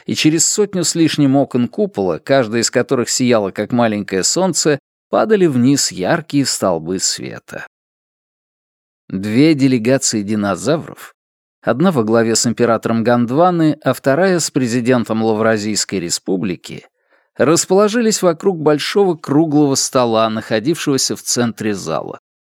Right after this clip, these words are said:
Этот стол соответствовал по площади футбольному полю современных людей, но всё равно терялся в необъятных просторах зала. Делегация муравьёв,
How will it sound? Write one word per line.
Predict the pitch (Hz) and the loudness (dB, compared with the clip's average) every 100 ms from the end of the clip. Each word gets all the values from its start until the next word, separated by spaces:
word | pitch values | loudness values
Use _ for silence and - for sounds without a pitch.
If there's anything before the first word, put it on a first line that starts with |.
| _ _ _ _ _ - | _ _ _ _ _ 0
Этот | 214 226 - | 2 2 -2
стол | - 160 175 | 0 2 2
соответствовал | - 165 139 127 156 - 185 165 | 2 0 0 0 0 2 2 2
по | 143 120 | 0 0
площади | 127 165 - 151 | 0 0 0 -4
футбольному | 147 131 110 151 180 165 151 | -2 -2 0 2 2 2 2
полю | - 156 160 | 2 2 2
современных | 143 143 127 127 131 151 143 135 135 | 0 0 2 2 2 2 2 0 0
людей, | 131 110 90 60 - _ _ _ - | 0 -2 -6 -10 -16 _ _ _ -6
но | 104 | -4
всё | 90 180 | 0 2
равно | 202 202 135 | 2 4 2
терялся | 98 107 104 143 156 165 143 | 0 -2 2 2 2 0 2
в | |
необъятных | 127 123 101 101 131 131 120 | 2 2 0 0 0 0 -4
просторах | - 107 - - 107 101 82 | -2 -2 -2 0 0 -2 -6
зала. | 82 80 50 - - _ _ _ _ _ _ _ - | -6 -6 -6 -10 -14 _ _ _ _ _ _ _ -2
Делегация | 127 156 175 185 - 185 | 2 4 4 2 2 2
муравьёв, | 180 175 175 165 190 190 - - | 2 2 2 0 0 0 -4 -20